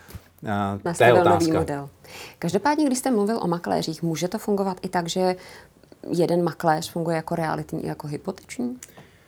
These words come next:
Speaker 1: Může to fungovat, je to výjimka, je to strašná výjimka. Ten hlavní rozdíl je v tom, že, eh, hypoteční makléř, eh, v podstatě si ten případ dělá od začátku až do konce sám.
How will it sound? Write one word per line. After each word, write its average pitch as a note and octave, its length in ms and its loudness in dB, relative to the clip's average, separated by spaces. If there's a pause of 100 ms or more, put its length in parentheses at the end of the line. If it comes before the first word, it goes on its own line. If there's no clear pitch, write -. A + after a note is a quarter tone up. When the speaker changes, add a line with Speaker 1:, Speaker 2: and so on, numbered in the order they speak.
(680)
Speaker 1:
Může C#3+ 260 10
to E3+ 200 6
fungovat, F3 680 6
je C3+ 80 6
to D#3 120 6
výjimka, B2 520 6 (180)
je A2+ 100 0
to A#2+ 100 -4
strašná B2+ 380 0
výjimka. A2+ 520 0
Ten B2 280 0
hlavní B2 420 2
rozdíl D3 380 0
je D#3+ 80 4
v - 80 -8
tom, A#2+ 260 4
že, C#3 460 4 (180)
eh, G#2+ 380 -2
hypoteční C#3 680 -2
makléř, A#2 760 0
eh, B2+ 40 -6 (1160)
v - 120 -20
podstatě C3 760 4 (280)
si - 180 -4
ten C#3 180 0
případ B2+ 340 -2
dělá B2 440 4
od G#2+ 120 -4
začátku B2 540 0
až A2 100 0
do G2+ 100 -6
konce G#2+ 300 -6
sám. F#2 440 -4